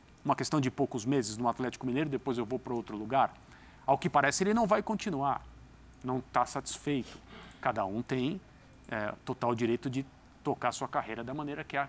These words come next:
como acha que deve. Mas vo-, como que você olha pro time do Atlético hoje e diz, "Ah, tá errado isso, o Diego tinha que ser titular"? Eu não tenho como,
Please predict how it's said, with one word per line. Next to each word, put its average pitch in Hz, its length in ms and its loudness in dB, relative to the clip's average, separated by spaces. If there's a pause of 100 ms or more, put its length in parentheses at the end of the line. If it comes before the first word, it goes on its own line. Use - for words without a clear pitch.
como 151 240 -6
acha 147 180 -8
que 233 100 -10
deve. 113 220 -10 (640)
Mas 135 200 2
vo-, 147 220 -2 (500)
como 240 220 0
que - 80 -8
você 208 220 0
olha 151 120 2
pro - 120 -6
time 143 180 -4
do 123 100 -2
Atlético 120 460 -4
hoje 135 240 0
e 139 40 -2
diz, 113 420 -4 (200)
"Ah, 120 140 2
tá 135 200 2
errado 113 420 2
isso, - 280 -6 (480)
o 123 80 0
Diego 120 280 4
tinha 131 180 -2
que - 100 -10
ser 120 120 -4
titular"? 110 440 -4 (2000)
Eu 104 100 -8
não 110 100 -6
tenho 165 220 -2
como, 135 320 -2